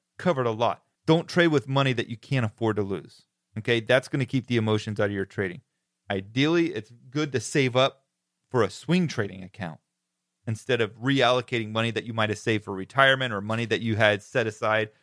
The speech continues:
for your children's education or a new car or paying for your mortgage. You don't wanna use that money. You gotta have your swing trading money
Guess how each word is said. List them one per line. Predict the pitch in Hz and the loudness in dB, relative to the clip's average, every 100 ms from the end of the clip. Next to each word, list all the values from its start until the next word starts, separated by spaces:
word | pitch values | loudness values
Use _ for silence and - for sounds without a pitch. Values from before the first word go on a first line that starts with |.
| _ _ | _ _
for | 113 | -8
your | 95 | -6
children's | 92 - 123 110 101 | -8 -4 -2 0 0
education | 107 95 - 160 147 - 131 127 - _ _ | 0 0 -8 -8 -6 -8 -10 -12 -16 _ _
or | 107 113 104 101 | 2 4 4 2
a | 98 | 0
new | 98 98 | -2 -4
car | 98 139 135 131 127 123 | 0 4 6 6 4 2
or | 104 | -2
paying | 101 113 110 | -2 0 0
for | 104 | -2
your | 104 101 | -2 0
mortgage. | 117 131 123 _ _ - | 0 -2 -4 _ _ -4
You | |
don't | 151 170 | -2 0
wanna | 170 160 | -2 -2
use | 143 151 117 | -4 -4 -2
that | 92 - | -2 -2
money. | 90 73 _ _ _ _ - | -6 -8 _ _ _ _ -6
You | 143 | -2
gotta | 151 147 | 0 0
have | 135 127 | 2 0
your | 123 117 | 0 -6
swing | - 139 139 | -6 -6 -6
trading | 135 135 131 | -4 -6 -6
money | 135 139 139 | -10 -10 -12